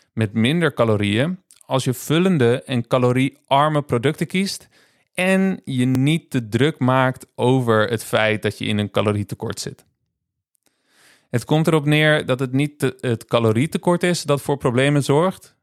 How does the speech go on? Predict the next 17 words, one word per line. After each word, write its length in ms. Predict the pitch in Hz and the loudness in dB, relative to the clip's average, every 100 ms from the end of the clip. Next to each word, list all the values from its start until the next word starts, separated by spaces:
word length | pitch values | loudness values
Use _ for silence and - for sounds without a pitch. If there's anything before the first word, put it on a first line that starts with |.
| _ | _
maar 200 | 123 117 | -4 -2
eerder 320 | - 143 156 | 0 0 2
het 120 | 139 127 | 0 0
gevoel 440 | 123 - 139 151 | -4 -2 0 0
van 180 | 143 123 | 0 0
beperking 760 | 113 - 120 131 143 147 165 170 _ _ _ | 0 0 0 0 0 -2 -2 -4 _ _ _
en 180 | - 113 | -4 0
de 80 | 110 | 0
verwachting 800 | - 110 120 123 131 123 120 - | -2 0 0 0 -2 -2 -2 -4
van 200 | 113 107 | -2 0
negatieve 540 | 110 113 104 110 104 | 0 -2 -4 -8 -6
effecten. 420 | 104 - 110 - - _ _ _ _ _ _ _ _ _ _ _ _ _ _ _ | -8 -8 -10 -12 -20 _ _ _ _ _ _ _ _ _ _ _ _ _ _ _
Om 160 | 135 143 | 0 2
dit 220 | 156 156 | 2 0
tegen 360 | 147 160 170 143 | 0 0 0 -2
te 80 | |
gaan, 440 | 123 104 101 104 | -2 -2 -2 -2